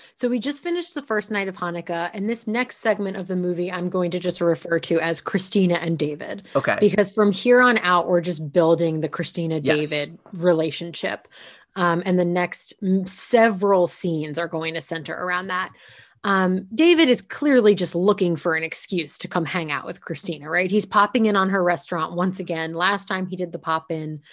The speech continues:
Speaker 1: they had a really nice afternoon eating lasagna, watching a statue get delivered. So he pops in and he's sort of, like, faking this excuse of, like, "Oh, I've got some ideas for your menu." And she is very rude to him.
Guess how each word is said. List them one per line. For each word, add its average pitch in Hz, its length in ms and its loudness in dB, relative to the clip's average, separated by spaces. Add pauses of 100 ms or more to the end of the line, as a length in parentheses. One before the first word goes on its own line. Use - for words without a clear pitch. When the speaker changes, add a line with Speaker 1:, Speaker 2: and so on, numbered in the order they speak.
(200)
Speaker 1:
they 180 80 -6
had 170 140 -2
a 156 60 0
really 190 360 0
nice 180 680 -4
afternoon 214 720 2
eating 170 280 -4
lasagna, 170 720 -2
watching 151 300 -12
a 151 40 -20
statue 185 380 -8
get 170 160 -6
delivered. 170 400 -6 (320)
So 320 160 0
he 339 100 6
pops 320 340 0
in 233 160 4
and 208 120 2
he's 214 200 -2
sort 226 220 0
of, 208 60 0
like, 185 240 0
faking 208 480 2
this 185 120 -2
excuse 180 560 -4
of, 170 120 -4
like, 170 240 -4
"Oh, 311 160 4
I've 220 160 2
got 240 160 0
some 233 100 0
ideas 196 420 0
for 175 160 -8
your 175 120 -4
menu." 175 560 -2 (800)
And 247 120 0
she 285 220 -2
is 254 280 0
very 208 280 4
rude 175 300 -2
to 180 60 -2
him. 160 460 -8